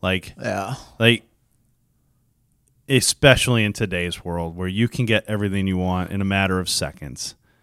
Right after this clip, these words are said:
Speaker 1: Like
Speaker 2: Well, also, the leader, um, the leader surrounds himself or herself with people that contradict them as well.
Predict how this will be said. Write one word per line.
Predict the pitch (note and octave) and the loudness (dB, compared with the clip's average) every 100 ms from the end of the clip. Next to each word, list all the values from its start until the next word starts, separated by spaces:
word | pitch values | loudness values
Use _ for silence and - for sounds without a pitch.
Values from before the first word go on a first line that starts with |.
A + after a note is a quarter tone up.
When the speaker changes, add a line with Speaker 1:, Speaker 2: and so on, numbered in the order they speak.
| _ _ - | _ _ 2
Speaker 1:
Like | G3 | 4
Speaker 2:
Well, | |
also, | A#3+ - A3 F3 E3 _ _ - | 4 4 4 4 2 _ _ -10
the | D3 C#3+ | 0 2
leader, | C3+ D3+ F3+ E3 C#3+ - - _ | 6 6 8 8 6 2 -14 _
um, | D3 C3+ B2+ A#2 A2+ G#2 A2+ C#3 _ _ _ _ _ _ _ - | 2 6 6 6 6 2 0 -6 _ _ _ _ _ _ _ 0
the | C3+ | 4
leader | C#3 F#3 E3+ | 6 6 4
surrounds | - - A#2+ A2 B2+ - | 2 2 4 6 4 4
himself | B2 - A2+ A2+ - - _ | 2 2 4 2 0 -20 _
or | B2+ - | 0 2
herself | C#3+ C#3 A#2+ G#2 G#2 - - - | 4 4 2 2 -2 -10 -16 -4
with | B2 - | -4 0
people | C3 A#2+ | 0 2
that | G#2+ - | -2 -2
contradict | A#2+ A#2 G#2 G2 - | -2 0 -2 -8 -6
them | G#2 G2 | -6 -6
as | F#2 | -6
well. | G2 G#2+ G#2+ | -4 -4 -6